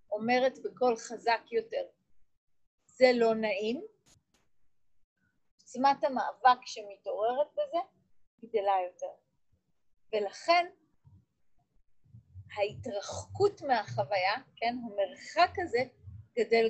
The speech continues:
גם הוא. עכשיו בואו נניח את זה פה לרגע, ונזכר שנייה מה אנחנו מתרגלים, כן? מה תרגול מיינדפולנס הכי בסיסי, כן? אני אפילו לא מדברת, אה, אה, על, על, אה, על תרגול דרמה,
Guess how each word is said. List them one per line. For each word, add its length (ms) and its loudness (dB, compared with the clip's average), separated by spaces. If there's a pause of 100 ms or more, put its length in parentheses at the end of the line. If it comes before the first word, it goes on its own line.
גם 140 -4 (100)
הוא. 120 -14 (1500)
עכשיו 200 4
בואו 340 8
נניח 360 2
את 80 2
זה 80 4 (120)
פה 120 6
לרגע, 480 8
ונזכר 560 4
שנייה 280 -2
מה 240 -2
אנחנו 240 -8
מתרגלים, 600 -2 (120)
כן? 240 -4 (880)
מה 140 2
תרגול 540 6
מיינדפולנס 640 4
הכי 220 4
בסיסי, 640 -2
כן? 240 4
אני 200 0
אפילו 200 0
לא 220 6
מדברת, 440 10
אה, 140 10 (480)
אה, 280 12
על, 180 8
על, 320 8
אה, 360 6 (560)
על 180 4
תרגול 480 4
דרמה, 520 8